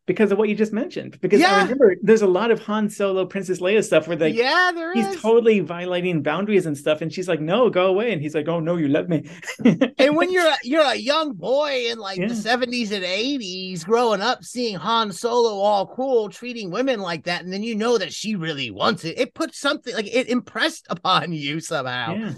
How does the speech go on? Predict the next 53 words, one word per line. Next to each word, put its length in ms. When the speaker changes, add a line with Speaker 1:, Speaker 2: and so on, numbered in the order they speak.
Speaker 2:
And 220
that's 220
behavior 600
that 200
we 160
have 140
gone 280
on 200
to 260
perpetuate 560
in 60
society. 680
And, 240
Speaker 1:
Yeah. 120
Speaker 2:
you 180
know, 320
like 200
you 80
mentioned 380
that 140
with 120
Cyril 520
and, 360
and, 240
and 160
him, 400
like, 280
I'm, 200
yeah, 160
I'm 80
like, 180
yeah, 220
there's, 240
there 200
is 180
those 180
kinds 300
of, 40
like, 200
you 260
get 200
that 140
in 60
a 80
lot 180
of 60
movies, 260
you 80
get 120
that 200
tension 560
up 180
close, 360